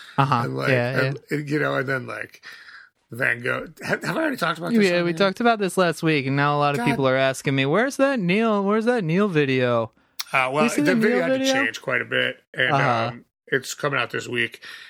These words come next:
Speaker 2: It's, it's very, very different now, but, but, like,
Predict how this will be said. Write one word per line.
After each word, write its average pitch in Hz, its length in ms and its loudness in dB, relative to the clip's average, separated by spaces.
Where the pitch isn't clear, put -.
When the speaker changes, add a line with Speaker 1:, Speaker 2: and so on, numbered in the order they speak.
Speaker 2:
It's, - 440 -4
it's - 300 -14
very, 143 560 0
very 131 300 0
different 123 360 -6
now, 110 360 -4
but, 120 440 -10
but, 143 120 -2
like, 131 320 -2